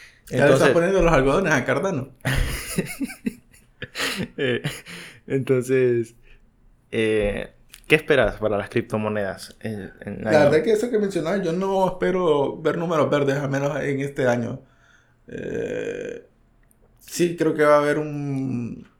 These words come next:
Speaker 1: es que está habiendo un gran cambio. O sea, El Salvador empezó una, una tendencia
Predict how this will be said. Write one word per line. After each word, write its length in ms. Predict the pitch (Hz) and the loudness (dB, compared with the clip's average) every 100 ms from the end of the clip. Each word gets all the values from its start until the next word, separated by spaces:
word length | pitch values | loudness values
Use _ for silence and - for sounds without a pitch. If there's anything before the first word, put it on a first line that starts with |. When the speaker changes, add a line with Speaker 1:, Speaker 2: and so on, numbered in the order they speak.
| _ _ _ _ | _ _ _ _
Speaker 1:
es 120 | 135 139 | -10 0
que 180 | 185 | 2
está 220 | 180 175 165 | 4 2 0
habiendo 220 | 175 185 | 0 -2
un 60 | |
gran 180 | 175 175 | 0 0
cambio. 340 | 175 143 123 120 | 0 0 2 0
O 60 | |
sea, 320 | - 117 117 - - - | 2 2 0 -2 -16 -10
El 120 | - 143 | -4 2
Salvador 400 | 143 135 147 208 | 4 6 6 6
empezó 320 | 202 185 196 | 4 0 0
una, 300 | 190 196 160 | 0 2 2
una 240 | 185 190 190 | -2 -4 -2
tendencia 720 | 156 151 208 220 240 220 - | -2 0 -2 0 -2 -2 -8